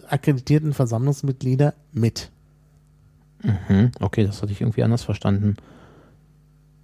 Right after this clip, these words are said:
Speaker 2: Ich dachte, das wäre jetzt nur die Information, die erstmal gespeichert wird und ob man da rankommt
Speaker 1: Nein.
Speaker 2: oder nicht.
Speaker 1: Nein.
Speaker 2: Äh,
Speaker 1: Hier
Speaker 2: ach so.
Speaker 1: steht, um dies zu ermöglichen, werden folgende persönliche Informationen bei der Akkreditierung erhoben und den akkreditierten Versammlungsmitgliedern angezeigt.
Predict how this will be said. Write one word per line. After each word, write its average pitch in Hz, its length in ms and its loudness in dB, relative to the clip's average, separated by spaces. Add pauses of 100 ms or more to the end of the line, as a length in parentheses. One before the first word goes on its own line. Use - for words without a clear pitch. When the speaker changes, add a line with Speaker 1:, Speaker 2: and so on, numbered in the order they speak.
(680)
Speaker 2:
Ich - 160 -16
dachte, - 200 -18
das 113 180 -4
wäre 113 100 0
jetzt - 180 -2
nur 123 100 4
die 120 240 2
Information, 120 480 0
die 113 60 2
erstmal 117 240 2
gespeichert 113 560 -2
wird 156 180 -6
und 120 260 -2
ob - 120 -2
man 117 140 2
da 110 120 0
rankommt 117 440 2
Speaker 1:
Nein. - 20 -6
Speaker 2:
oder 110 100 0
nicht. 123 280 -2
Speaker 1:
Nein. 147 140 4
Speaker 2:
Äh, 120 40 4
Speaker 1:
Hier 123 240 -2
Speaker 2:
ach 160 120 4
so. 185 140 2
Speaker 1:
steht, 165 260 2
um 113 100 -6
dies 165 260 -2
zu 190 80 0
ermöglichen, 139 340 2
werden 104 140 -2
folgende 196 420 0
persönliche 147 440 0
Informationen 127 440 -6
bei 120 80 -2
der - 100 -8
Akkreditierung 110 420 -6
erhoben 185 420 2
und 147 200 0
den 143 120 -4
akkreditierten 135 720 -4 (300)
Versammlungsmitgliedern 135 840 2
angezeigt. 123 600 0